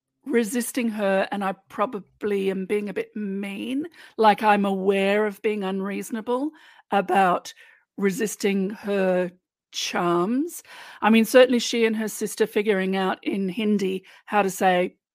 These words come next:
"Hello, my name is Hayley. Hello, my name is Emma," is great. Their enthusiasm is incredible. Their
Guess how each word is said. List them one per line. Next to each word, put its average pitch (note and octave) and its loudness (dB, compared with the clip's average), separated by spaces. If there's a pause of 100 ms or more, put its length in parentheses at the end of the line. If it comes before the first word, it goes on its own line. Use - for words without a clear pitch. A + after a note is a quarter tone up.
(180)
"Hello, F#3 0
my F#3 -2
name F#3 -4
is - -10 (240)
Hayley. G3 -4
Hello, G3+ -8
my - -6
name - -8
is - -14
Emma," - -12 (1300)
is G#3+ 2
great. G3+ 4
Their A3+ 10
enthusiasm A3+ 4
is F#3 -12
incredible. G3 -12 (920)
Their G3+ 4